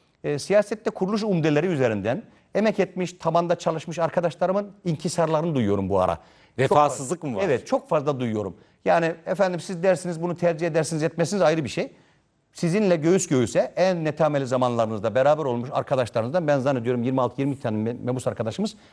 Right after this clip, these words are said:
Speaker 1: listelere girmedi, giremedi. Yani onlara girmeyin de denilemedi, girmediler. Bunu şunun için söylüyorum, teşkilatlardaki inkisarı, e, fark ediyorum.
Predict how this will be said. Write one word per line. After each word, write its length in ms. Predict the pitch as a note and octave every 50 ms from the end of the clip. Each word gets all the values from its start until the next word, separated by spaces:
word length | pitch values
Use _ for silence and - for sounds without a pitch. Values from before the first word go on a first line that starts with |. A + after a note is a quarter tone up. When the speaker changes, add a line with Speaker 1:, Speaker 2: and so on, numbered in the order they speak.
| _ _ _ -
Speaker 1:
listelere 460 | - C3 C#3+ C#3 - - A#2 A2 B2+
girmedi, 400 | D#3 D#3+ D#3 C#3 A2 G2+ F2 G2
giremedi. 400 | G#2 B2+ A#2+ G#2+ F#2 E2+ D2+ D2+ - _ _ _ _ _ _ -
Yani 120 | A#2 A#2 B2+
onlara 280 | C3+ C#3+ D3+ D#3 D3+
girmeyin 440 | C#3 B2+ D3 D3+ D3 C#3 C#3+ D3+ C3+
de 120 | A#2+ G#2+ G2
denilemedi, 540 | A2 G#2+ G#2 G2+ G2 F#2+ F#2+ B2+ - C#4+ - _ _ _ _ _
girmediler. 560 | - A#3 G#3 E3+ C#3 A2+ F2+ F#2 F#2+ G2+ A#2+ D#3
Bunu 140 | G#3 G3+
şunun 200 | - - B3 B3+
için 160 | A3 - G#3 D#3+
söylüyorum, 440 | - - C#3 A#2+ G#2+ G#2+ G#2 F#2+
teşkilatlardaki 800 | - - D3+ D#3 - - G3 F#3 F#3+ - G#3 G3 G3+ G3 - F3+
inkisarı, 540 | F3+ D#3+ - F3+ - - F3+ D#3 D#3+ A3+ C#4 - - _ _ _ _ _ - -
e, 180 | C#3+ C#3+ C#3+
fark 300 | C#3 - F3+ F#3 F3+ -
ediyorum. 400 | F#3 F3+ A#3+ G#3+ D#3 F3+ C#4 C#4